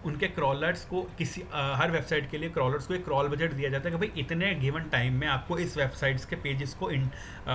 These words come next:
crawl करना है और index करना है। Friends मान लीजिए कि हमारी website के लिए अगर किसी crawler को एक minute मिला और हमारी वेबसाइट्स पे दस पेज हैं,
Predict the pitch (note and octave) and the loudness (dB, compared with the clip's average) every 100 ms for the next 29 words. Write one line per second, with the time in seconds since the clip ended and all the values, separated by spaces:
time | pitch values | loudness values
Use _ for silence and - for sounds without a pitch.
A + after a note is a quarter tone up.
0 | B2+ B2+ B2 - C3+ F3 F3+ E3 E3 F#3 | 4 4 2 4 6 6 4 2 2 2
1 | F3 C#3 B2+ - - G#2+ G2 - - - | 2 4 2 0 -4 -6 -6 -10 -10 -14
2 | - - - D#3 E3 E3+ D3 D#3 E3 C#3+ | -12 -14 0 2 2 0 -2 -2 -4 -2
3 | C3+ C#3+ - - - - - - - - | -2 -2 -8 -14 -16 -16 -16 -16 -16 -16
4 | - C#3+ C3 C3 C#3 C#3 B2 C3+ C3 C3 | -6 0 4 4 4 2 0 0 -2 -2
5 | C3+ C#3+ D#3 - - C3 C#3 D3 C3 E3 | -2 -2 -4 -10 -4 -2 0 -2 -4 0
6 | C#3 C3+ C3 F3 F3 E3+ E3 D#3+ D3 C3 | 0 2 0 -2 -2 0 0 0 -2 0
7 | A#2 F#2+ - - - - - D#3 D#3 - | -2 -4 -8 -14 -16 -16 -6 -4 -4 -4
8 | C#3+ D3 D#3+ D3 - C#3+ B2+ - F3 - | -2 0 2 0 0 -2 -2 -6 -8 -8
9 | - - B2 F3 F3 - B2+ A#2+ G#2 | -12 -6 0 0 -2 0 2 2 -4